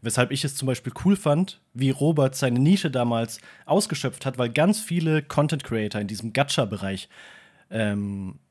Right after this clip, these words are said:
machen ihren Content, indem sie praktisch zeigen, wie sie diese neuen Units immer wieder beschwören. Also nur diese Beschwörungsvideos, um ihren Gacha-Pool an Charakteren zu vergrößern.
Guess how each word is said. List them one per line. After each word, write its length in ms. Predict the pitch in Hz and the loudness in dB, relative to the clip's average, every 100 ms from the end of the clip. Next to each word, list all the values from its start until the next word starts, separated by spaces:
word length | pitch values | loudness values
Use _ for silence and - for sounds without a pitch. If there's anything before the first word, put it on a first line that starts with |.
| - | -4
machen 300 | 117 147 196 | 0 2 2
ihren 160 | 147 131 | 0 0
Content, 420 | - 151 170 131 | -2 0 -2 -4
indem 280 | 113 123 135 | -4 -2 -2
sie 120 | 139 | -6
praktisch 420 | - 120 120 - | -8 -10 -10 -6
zeigen, 440 | - 131 139 131 | 0 2 2 0
wie 140 | 107 139 | 2 2
sie 120 | 135 | 0
diese 220 | 120 113 | -2 -2
neuen 260 | 117 120 117 | 0 2 2
Units 440 | 117 139 110 - | 4 4 4 0
immer 260 | - 123 107 | -2 -2 0
wieder 140 | 110 | -4
beschwören. 440 | 101 - 110 107 95 | -4 -6 -4 -4 -4
Also 200 | 104 123 | -2 2
nur 120 | 170 | 2
diese 200 | 151 135 | 2 -4
Beschwörungsvideos, 800 | - - 143 131 - 110 107 - | -4 0 0 0 -4 -6 -6 -6
um 100 | 123 | -2
ihren 220 | 123 113 | -2 0
Gacha-Pool 580 | 131 131 - - 127 120 | 0 0 -4 -2 -4 -2
an 140 | 120 | -2
Charakteren 400 | 123 123 - 139 | -2 -2 0 -4
zu 80 | 127 | -4
vergrößern. 480 | 110 - 113 95 | -10 -6 -6 -4